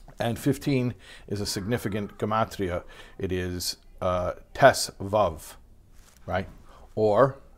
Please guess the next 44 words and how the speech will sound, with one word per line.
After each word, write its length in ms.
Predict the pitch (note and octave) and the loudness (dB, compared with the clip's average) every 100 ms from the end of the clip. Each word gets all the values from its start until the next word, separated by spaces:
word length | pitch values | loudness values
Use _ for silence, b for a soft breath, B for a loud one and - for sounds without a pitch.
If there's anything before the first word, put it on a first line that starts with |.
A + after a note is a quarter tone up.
| - | -14
we 120 | - G2+ | -8 -6
don't 160 | G2 - | -6 -6
usually 320 | G#2+ G2 G2 | -6 -4 -4
say 220 | - C3 | 6 6
it 140 | A#2+ | 6
that 200 | - F#2 | 4 -2
way, 220 | F#2 F2+ G#2+ | -2 -4 -2
we 120 | G2+ | -2
usually 200 | A2 G2 | -2 -4
say 120 | G2+ | -4
Tes 240 | F#2 G#2 - | -4 -4 0
Vav. 240 | A2+ G2+ - B B B | 2 2 -2 B B B
Why 160 | - C#3 | 10 10
do 60 | |
we 100 | A3 | 10
say 160 | B3+ D#3+ | 6 2
Tes 260 | - A#2 - | 2 0 0
Vav, 200 | F2+ E2+ | -6 -2
by 160 | F#2 | -4
the 80 | F#2+ | -2
way? 160 | G2+ A#2+ B B | -2 -2 B B
'Cause, 180 | A#2 G2+ | -6 -2
like, 180 | A#2 A#2 B B | -4 -6 B B
you 100 | A#2+ | -2
count 260 | - F3 C#3+ | 8 10 10
and 100 | G#2+ | 0
go, 60 | |
Yud 260 | G2+ G2+ G#2 | -4 -4 4
Aleph 340 | A2+ C3 B2 | 8 8 8
is 120 | A2 | 2
eleven, 520 | G#2 G2+ F#2+ F2 F2+ E2 | 0 0 0 -2 -8 -4
right? 280 | A2+ A#2+ - B B | -2 -2 -6 B B
Yud 180 | A#2+ | -2
Beis 380 | G2+ B2 C3 B2 | 0 2 2 2
is 120 | A#2 | -2
twelve, 440 | - A2+ G#2 F#2+ F2 | -4 -2 -2 -2 -2
Yud 200 | A#2 A#2 | -2 0
Gimel 380 | C3 C#3+ C#3 C3 | 0 2 4 2
is 120 | - | 2
thirteen, 600 | C3 A#2+ - A2+ A2 G#2 | 2 2 0 -4 -4 -4
Yud 160 | A2+ | -4
Dalet 360 | A2+ C3+ C#3+ C3 | 4 8 8 6
is 100 | C3 | 2
fourteen, 500 | - B2 A#2+ - G#2+ | 0 0 2 -2 -6